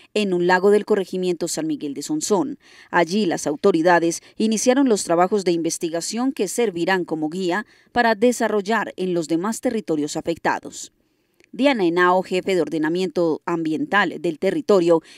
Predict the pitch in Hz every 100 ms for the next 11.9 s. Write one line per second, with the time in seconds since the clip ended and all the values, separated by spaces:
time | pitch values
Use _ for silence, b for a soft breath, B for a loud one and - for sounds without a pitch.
0 | B 240 247 226 269 285 208 156 196 170
1 | 143 139 165 214 226 160 160 b b b
2 | b 226 - - 254 277 285 294 220 196
3 | - - 220 202 185 - 180 156 165 185
4 | 170 165 170 165 180 226 208 180 180 233
5 | 254 240 185 156 185 202 180 160 165 -
6 | 175 165 160 220 170 220 - 175 - 151
7 | 160 156 160 160 165 160 160 165 170 160
8 | - _ b b b b - 220 156 -
9 | 208 185 147 185 - 147 185 185 214 185
10 | 156 175 175 - 143 - 175 170 185 160
11 | 143 151 165 202 214 226 160 160 -